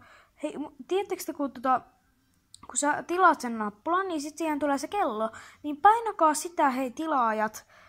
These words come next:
Hei, mu-, mulla on tässä kruunu. Koska silloin tota,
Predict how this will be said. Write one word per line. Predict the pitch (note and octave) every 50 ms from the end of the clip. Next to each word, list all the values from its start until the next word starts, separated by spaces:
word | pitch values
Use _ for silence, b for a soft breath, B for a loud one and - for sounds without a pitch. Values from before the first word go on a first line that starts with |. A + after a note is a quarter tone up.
| B B _ _
Hei, | - F#4 - G3+ F#3+ F3+
mu-, | D#3+ - B3+ B3 - -
mulla | C4 B3 B3 A#3+
on | A#3 A3+
tässä | A3 G#3 - -
kruunu. | G#3+ G3+ F#3 F3+ F#3 G3+ - b b b b _
Koska | - A#3+ A3 - - - C#4+ - - -
silloin | A#3+ - E4 E4+ F4 E4+ D#4+
tota, | C#4+ C#4 - C4 B3+ B3+